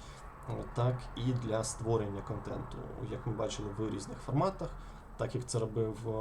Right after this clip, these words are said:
Vid I O, е, і, е, Clipchamp ми попередньо розглядали, так? Але тут набагато більше можливостей, які ми можемо використовувати,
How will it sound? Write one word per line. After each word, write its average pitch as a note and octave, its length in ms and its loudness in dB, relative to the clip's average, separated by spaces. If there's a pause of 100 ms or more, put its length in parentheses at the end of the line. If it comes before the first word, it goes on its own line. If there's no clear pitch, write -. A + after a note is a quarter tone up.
(300)
Vid B2 220 4
I A2+ 200 2
O, A2 180 2 (580)
е, A2 220 0 (140)
і, A#2+ 360 2 (140)
е, A2 400 -2
Clipchamp A#2 420 0 (120)
ми G#2+ 100 -2
попередньо G#2+ 500 -2
розглядали, G#2 640 0
так? D#3 140 -2 (400)
Але G#2 220 2
тут D3+ 320 2
набагато A2 560 0
більше A2+ 300 0
можливостей, G#2+ 520 -2
які D#3+ 160 -4
ми F3 60 0
можемо F3 300 0
використовувати, F3+ 680 -2